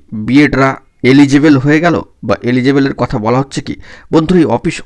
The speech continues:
অর্ডারটি আপনারা একটু ভালো করে দেখুন, লক্ষ্য করে দেখলে যে কনটেন্ট বলা হচ্ছে তা কিন্তু কার্যত স্পষ্ট হবে।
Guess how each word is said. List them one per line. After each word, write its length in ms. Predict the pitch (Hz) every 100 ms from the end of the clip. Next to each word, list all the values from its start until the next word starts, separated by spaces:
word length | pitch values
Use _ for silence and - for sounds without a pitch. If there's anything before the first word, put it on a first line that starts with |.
| -
অর্ডারটি 500 | 110 135 - 143 - -
আপনারা 280 | 110 117
একটু 180 | 113 107
ভালো 280 | - - 139
করে 220 | 139 147
দেখুন, 420 | 117 110 120 156 139
লক্ষ্য 280 | 123 -
করে 240 | 143 110 113 - - _ -
দেখলে 320 | 139 147 139
যে 120 | 143
কনটেন্ট 920 | 139 - 120 123 120 160 131 - - - -
বলা 320 | 110 110 117
হচ্ছে 320 | 127 - 160
তা 160 | - 104
কিন্তু 260 | 123 120
কার্যত 360 | - 104 110 -
স্পষ্ট 420 | - - 107 - 117
হবে। 220 | 127